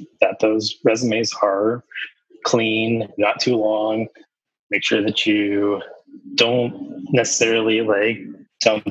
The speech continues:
all of your, your experience all onto paper. Leave something for the company you're applying for to get interested by, like, catch their eye, be like, "Oh, this sounds interesting.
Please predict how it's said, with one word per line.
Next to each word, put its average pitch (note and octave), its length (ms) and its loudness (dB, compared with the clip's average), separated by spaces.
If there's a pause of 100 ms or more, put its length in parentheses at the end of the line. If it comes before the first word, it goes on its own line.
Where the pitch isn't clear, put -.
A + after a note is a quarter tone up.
(100)
all G#2 300 4
of G#2 100 -2
your, G2+ 460 0 (300)
your G2+ 180 2
experience G#2+ 800 0
all G#2+ 180 2
onto G#2 280 -2
paper. G#2 540 0 (360)
Leave G#2 360 2
something G2+ 600 -2
for G2 720 -2 (500)
the F#2+ 360 0
company G2 300 -2
you're F#2+ 140 -2
applying G#2 400 -2
for G2 200 -2
to G2 100 0
get G2 120 -2
interested F#2+ 460 -2
by, F#2 280 -2
like, G2 200 -10
catch - 300 0
their A2 180 2
eye, A2+ 320 0
be E2+ 200 -10
like, F#2 280 -4
"Oh, C#3 260 2
this G#2+ 180 0
sounds G2 240 0
interesting. G2+ 640 -2